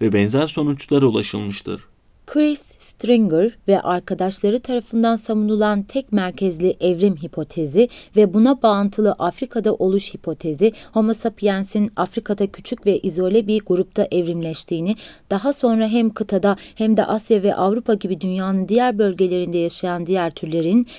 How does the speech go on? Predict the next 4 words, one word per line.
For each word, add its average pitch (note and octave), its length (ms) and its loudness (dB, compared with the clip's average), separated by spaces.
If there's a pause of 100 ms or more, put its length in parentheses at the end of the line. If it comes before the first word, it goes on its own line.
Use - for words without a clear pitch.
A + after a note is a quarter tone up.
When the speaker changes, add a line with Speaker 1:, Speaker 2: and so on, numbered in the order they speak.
(160)
Speaker 2:
gelişmiş F#3+ 480 2
Homo F#3 200 -2
erectus'lar, F3+ 760 -2
Neandertaller, E3 920 -2